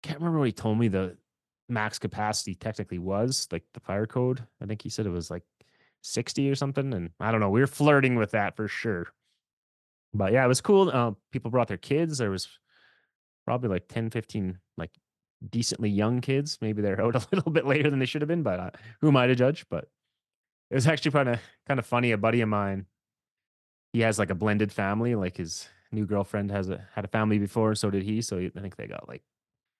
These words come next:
three or four kids between the two of them,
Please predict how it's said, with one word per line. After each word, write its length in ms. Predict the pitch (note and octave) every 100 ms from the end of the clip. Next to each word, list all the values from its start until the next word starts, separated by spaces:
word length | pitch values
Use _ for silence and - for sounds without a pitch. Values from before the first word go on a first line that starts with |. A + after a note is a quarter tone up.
| _ _ _ _ _
three 240 | C#3+ C3
or 160 | A#2+ F#2+ - - _ -
four 220 | A#2 C3
kids 300 | - D3 C#3+
between 260 | D3 D3 C#3
the 60 |
two 180 | C3+ D3
of 60 | D3+
them, 220 | E3+